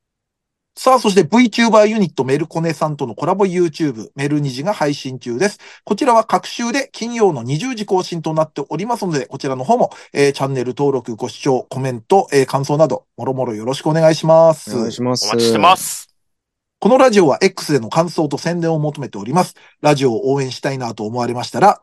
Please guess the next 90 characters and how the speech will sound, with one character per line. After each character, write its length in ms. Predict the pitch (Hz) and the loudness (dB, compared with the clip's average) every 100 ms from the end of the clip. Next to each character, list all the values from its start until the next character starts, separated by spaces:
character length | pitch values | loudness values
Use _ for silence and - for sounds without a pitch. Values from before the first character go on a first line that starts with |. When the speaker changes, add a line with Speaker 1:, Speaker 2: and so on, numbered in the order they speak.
| _ | _
Speaker 1:
番 180 | 139 139 | 2 2
組 180 | 135 131 | 2 0
を 60 | |
聞 140 | - 123 | -2 -6
い 40 | |
て 100 | 117 | -6
の 100 | 95 | -2
感 160 | 165 190 | 0 4
想、 200 | 190 175 | 4 4
オ 60 | 156 | 0
タ 120 | 160 | 0
ク 80 | 151 | 2
話 320 | 147 131 123 | 0 -2 -8
な 80 | 110 | -10
ど 120 | 107 | -2
何 160 | 170 | 0
で 60 | 247 | 0
も 120 | 220 | -2
つ 100 | 180 | 0
ぶ 60 | 180 | 2
や 100 | 175 | 2
い 60 | |
て 80 | 139 | 0
く 80 | 120 | -6
だ 80 | 123 | -4
さ 160 | 170 | -2
い。 100 | 131 - _ _ - | -4 -8 _ _ 0
投 180 | 220 | 0
稿 200 | 214 233 | 2 0
に 80 | 220 | 2
は 100 | 147 | -2
ハ 160 | - 147 | 0 -4
ッ 40 | |
シ 160 | - 185 | -4 -4
ュ 20 | |
タ 120 | 165 | -4
グ 100 | 120 | -4
ひ 140 | - 160 | -4 -2
ら 120 | 160 | -2
が 80 | 143 | -2
な 100 | 113 | -2
で 160 | 165 | -2
二 120 | 127 | -2
次 100 | 139 | -8
祭 200 | 185 214 | -2 -2
を 60 | 208 | -2
つ 100 | - | -4
け 120 | 190 | -6
て 100 | 160 | -6
く 80 | - | -8
だ 100 | 131 | -10
さ 200 | - 185 | -2 -2
い。 100 | 123 _ _ _ _ | -2 _ _ _ _
投 160 | 240 214 | -2 0
稿 180 | 233 | 4
は 100 | 220 | 4
番 180 | 202 202 | 4 0
組 160 | 214 208 | 0 -2
内 140 | 165 | -2
で 100 | 131 | -4
取 180 | 123 135 | -4 -4
り 40 | |
上 80 | 131 | -4
げ 60 | 135 | -6
ま 80 | 131 | -8
す 140 | 147 | -2
が、 160 | 190 - _ - | -2 -2 _ -2
X 340 | 214 - - 151 | -2 -2 -12 -4
で 120 | 220 | -2
の 100 | 220 | -2
ポ 100 | 151 | -6
ス 40 | |
ト 120 | 143 | -8
の 80 | 120 | -8
場 140 | 107 131 | -4 0
合、 120 | 175 | -2
基 120 | - | -4
本 180 | 135 127 | -10 -8
的 200 | 113 120 | -10 -8
に 80 | 104 | -8
お 100 | 117 | -4
名 140 | 120 | -4
前 160 | 120 101 | -2 -4
は 100 | 104 | -6
明 80 | |
か 100 | - | -6
し 140 | 202 92 | -8 -8
ま 80 | 80 | -2
せ 160 | |
ん。 80 | 185 | 0